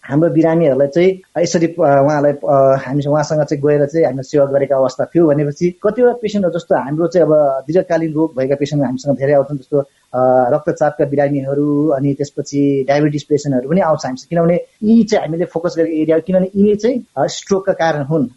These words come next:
अनि जसले चाहिँ हामीलाई एउटा डिसेबिलिटीको अवस्थामा लाने अवस्था गर्छन्। र यस्तो बिरामीहरूलाई चाहिँ कतिचोटि उनीहरूको मेडिसिनको समस्या भएको अवस्थाहरू चाहिँ थियो, त्यसले गर्दाखेरि हामी कतिचोटि चाहिँ हाम्रो phone मार्फतै उहाँहरूलाई सल्लाह लिएर चाहिँ हामीले गरेको अवस्था थियो पहिलो, पहिलो वेभमा चाहिँ। तर दोस्रो wave हामीले सोचेको थिएन,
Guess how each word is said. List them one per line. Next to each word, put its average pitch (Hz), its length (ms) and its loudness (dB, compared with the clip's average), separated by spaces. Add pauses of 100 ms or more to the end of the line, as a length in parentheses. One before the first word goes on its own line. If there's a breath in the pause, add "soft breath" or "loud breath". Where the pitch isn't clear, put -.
(120)
अनि 160 120 0
जसले 175 260 0
चाहिँ 185 180 2
हामीलाई 147 240 -2
एउटा 156 260 0
डिसेबिलिटीको 165 720 2
अवस्थामा 151 540 -2
लाने 147 200 0
अवस्था 143 320 0
गर्छन्। 139 340 -2 (220)
र 190 100 -2
यस्तो 214 180 -2
बिरामीहरूलाई 196 480 2
चाहिँ 190 160 -2
कतिचोटि 175 340 -2
उनीहरूको 165 260 2
मेडिसिनको 160 540 0
समस्या 156 380 -2
भएको 113 280 -6
अवस्थाहरू 131 340 -2
चाहिँ - 260 -20
थियो, 185 120 2
त्यसले 185 340 -2
गर्दाखेरि 175 320 -2
हामी 147 240 -6
कतिचोटि 156 300 -6
चाहिँ 156 200 0
हाम्रो 139 320 0 (140)
phone 151 160 0
मार्फतै 147 540 0
उहाँहरूलाई 131 380 -2
सल्लाह 139 300 0
लिएर 135 200 2
चाहिँ 175 280 -2 (160)
हामीले 147 300 0
गरेको 143 300 0
अवस्था 131 340 -2
थियो 147 160 -2
पहिलो, 147 540 2
पहिलो 156 240 4
वेभमा 123 280 2
चाहिँ। 117 200 -8
तर - 360 -6
दोस्रो 214 340 -2
wave 202 220 2
हामीले 165 220 -4
सोचेको 196 720 2
थिएन, 214 360 0